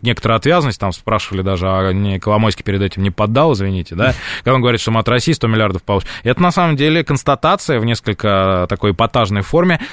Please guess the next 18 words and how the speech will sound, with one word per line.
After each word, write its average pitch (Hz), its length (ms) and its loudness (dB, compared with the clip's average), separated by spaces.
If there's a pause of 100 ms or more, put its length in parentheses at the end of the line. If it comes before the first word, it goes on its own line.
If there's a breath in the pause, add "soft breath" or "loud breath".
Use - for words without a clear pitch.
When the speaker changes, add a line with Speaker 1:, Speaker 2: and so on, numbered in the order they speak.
Speaker 1:
той 160 140 2
позиции, 127 440 0
которую - 320 0
занимает 123 540 0
украинский 123 500 0
олигархат. 110 560 0
А 87 60 -2
украинский 120 400 0
олигархат 117 440 0
имеет 113 200 0
определяющее, 110 680 0 (320 loud breath)
э, 104 260 2
влияние 131 400 2
на 107 100 0
украинскую 107 460 0
политику. 113 480 0
Вот 85 100 -4
почему 135 500 2